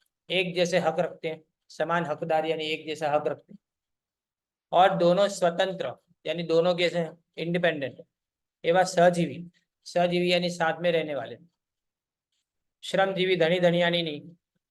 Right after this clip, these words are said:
વાત થઈ છે. ધની ધનિયાની યાની હસબન્ડ વાઇફ એની વાત થઈ. પ્રસ્તુત લોકગીતમાં શ્રમિક વર્ગના અવરચંડા નિષ્ઠુર પુરુષની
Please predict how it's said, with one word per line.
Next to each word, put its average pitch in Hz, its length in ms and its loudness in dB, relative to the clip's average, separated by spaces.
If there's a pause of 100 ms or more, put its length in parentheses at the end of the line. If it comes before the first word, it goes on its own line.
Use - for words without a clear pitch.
વાત 170 280 4
થઈ 131 160 -6
છે. 107 140 -16 (540)
ધની 185 180 -2
ધનિયાની 175 400 2
યાની 170 180 0
હસબન્ડ 151 340 -4
વાઇફ 123 260 -4 (640)
એની 175 180 -2
વાત 151 260 0
થઈ. 120 140 -12 (2250)
પ્રસ્તુત 180 360 0
લોકગીતમાં 175 840 0 (500)
શ્રમિક 175 480 -2
વર્ગના 180 300 2
અવરચંડા 175 600 0
નિષ્ઠુર 175 480 -6
પુરુષની 170 480 -4